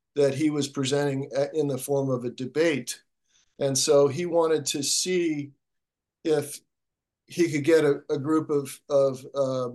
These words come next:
biostatisticians and epidemiologists together to, to discuss these things and, uh, and, and see if,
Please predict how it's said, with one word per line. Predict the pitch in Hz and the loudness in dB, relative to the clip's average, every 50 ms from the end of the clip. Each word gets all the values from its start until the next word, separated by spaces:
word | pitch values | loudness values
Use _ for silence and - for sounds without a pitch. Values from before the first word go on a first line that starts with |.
| 120 - | -8 -4
biostatisticians | 147 147 151 151 151 143 - - 156 147 143 143 143 - 160 151 143 - 156 147 139 135 131 127 131 | -2 0 0 0 0 -2 -2 -2 0 0 0 0 -2 -4 -4 -6 -6 -4 -6 -6 -6 -6 -6 -6 -4
and | 135 | -4
epidemiologists | 143 143 - 147 139 147 143 135 135 135 131 139 156 170 165 156 139 131 131 131 127 - - | -4 -4 -6 -6 -6 -4 -4 -2 -2 -2 0 0 2 2 0 0 -2 -4 -6 -6 -6 -6 -6
together | 131 131 143 165 180 170 165 156 | -8 -4 0 0 2 2 2 0
to, | 151 - - 143 135 131 131 131 - _ | -2 -4 -8 -6 -4 -4 -4 -4 -6 _
to | - - 147 147 143 | -12 -6 -4 -4 -4
discuss | - 135 131 - - - 202 220 - - - | -4 -4 -4 -4 -2 0 0 2 2 2 0
these | 170 156 139 131 - - | 0 0 0 0 -2 -2
things | 139 131 131 131 127 - - _ _ _ _ _ _ _ _ - | -2 -2 -2 -4 -4 -6 -10 _ _ _ _ _ _ _ _ -2
and, | 143 143 143 147 147 147 143 135 - - _ _ | 0 0 2 2 0 -2 -4 -6 -10 -16 _ _
uh, | 139 135 139 139 139 139 139 143 143 - | 0 2 4 4 4 4 2 0 -2 -2
and, | 160 156 147 147 147 - - | -2 -2 -2 -2 -4 -6 -6
and | 160 160 151 | -4 -4 -2
see | - - 208 196 190 | -2 -2 -2 0 0
if, | 170 - | 0 -2